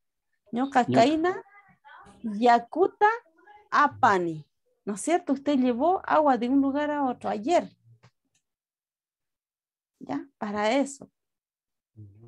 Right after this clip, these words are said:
Speaker 1: Es un
Speaker 2: Ñoka.
Speaker 1: complemento directo. Kaina, no, yakuta,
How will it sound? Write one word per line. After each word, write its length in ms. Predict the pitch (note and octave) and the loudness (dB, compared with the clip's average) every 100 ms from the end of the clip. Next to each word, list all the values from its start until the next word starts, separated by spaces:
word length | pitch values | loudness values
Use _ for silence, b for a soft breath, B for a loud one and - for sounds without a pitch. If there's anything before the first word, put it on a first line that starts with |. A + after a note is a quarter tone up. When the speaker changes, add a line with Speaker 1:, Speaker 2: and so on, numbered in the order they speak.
| A#2 A2+ | -20 -18
Speaker 1:
Es 160 | G3 A3 | -12 -10
un 80 | |
Speaker 2:
Ñoka. 100 | G#3 | -10
Speaker 1:
complemento 720 | - G#3 - _ G3+ F#3+ - F#3 | -12 -16 -18 _ -18 -16 -14 -14
directo. 680 | F#3 F3+ D3 _ - _ _ _ _ _ _ _ _ _ _ _ D5 C#5+ _ _ | -16 -20 -20 _ -20 _ _ _ _ _ _ _ _ _ _ _ _ -20 _ _
Kaina, 500 | F#3+ A#3+ D#4+ E4+ D#4 | -12 -10 -8 -10 -8
no, 280 | A#3 A#3 - A#3+ G#3 | -8 -10 -8 -8 -6
yakuta, 760 | G3+ G#3 - C4 C#4 F#4 | -8 -8 -8 -8 -6 -8